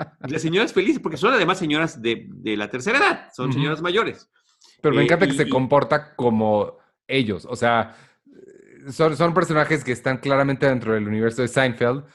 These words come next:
Speaker 2: porque,
Speaker 1: Sí.
Speaker 2: pues, no sé, la forma en la que contestan.
Speaker 1: Sí, sí, sí. Podrían ser una versión de George y de Jerry.
Speaker 2: Ajá.
Speaker 1: En señora grande.
Speaker 2: <laughs>
Speaker 1: Sin problemas.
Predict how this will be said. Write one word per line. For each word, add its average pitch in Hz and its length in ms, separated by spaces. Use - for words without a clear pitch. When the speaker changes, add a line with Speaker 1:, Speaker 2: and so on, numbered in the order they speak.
Speaker 2:
porque, 110 320
Speaker 1:
Sí. 98 120
Speaker 2:
pues, 98 280
no 107 200
sé, 110 80
la 101 120
forma 117 220
en 113 40
la 107 100
que - 80
contestan. 92 580
Speaker 1:
Sí, 247 280
sí, 226 140
sí. 269 160
Podrían 190 400
ser 254 100
una 262 140
versión 214 560
de 131 580
George 180 380
y - 20
de 160 80
Jerry. 156 380
Speaker 2:
Ajá. 113 420
Speaker 1:
En 123 160
señora 196 600
grande. 175 560
Speaker 2:
<laughs> - 1400
Speaker 1:
Sin 214 220
problemas. 185 640